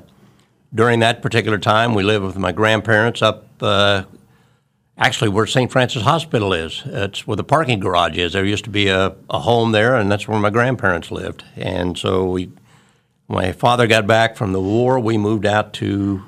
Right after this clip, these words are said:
in those days, uh, it's called Hoover's Orchard. Uh, Hoover's Orchard was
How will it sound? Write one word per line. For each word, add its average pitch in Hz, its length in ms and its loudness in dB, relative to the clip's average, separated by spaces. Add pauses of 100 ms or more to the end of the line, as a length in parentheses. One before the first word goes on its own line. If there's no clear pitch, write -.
(120)
in 95 140 -6
those 104 220 0
days, 104 460 -2
uh, 98 220 -6
it's - 160 -14
called 107 380 -2
Hoover's 139 340 0
Orchard. 131 420 -2 (460)
Uh, 104 340 -6
Hoover's 104 320 -4
Orchard 107 360 -2
was 104 300 -6